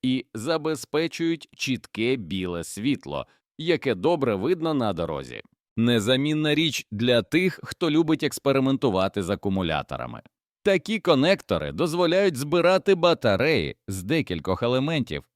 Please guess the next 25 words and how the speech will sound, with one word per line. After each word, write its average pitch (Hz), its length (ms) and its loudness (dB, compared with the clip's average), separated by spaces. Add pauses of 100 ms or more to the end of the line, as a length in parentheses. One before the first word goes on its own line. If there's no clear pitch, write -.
забезпечуючи 156 920 -2
надійний 82 480 -4
контакт 143 580 -2
і 151 120 -2
мінімальні 107 760 0
втрати 85 500 -6
струму. 69 600 -8 (320)
Готові 104 480 2
поводки 95 520 -2
з - 60 -10
трьома 101 360 -2
гострими 85 460 -4
гачками 71 600 0 (260)
економлять 170 840 2
час 151 420 2 (100)
на 151 260 2
підготовку. 135 840 0 (220)
Їх 131 340 0
можна 147 440 2
одразу 139 540 2
брати 147 460 0
з - 80 -10
собою 92 480 2
на 95 140 0
водойму. 80 600 -2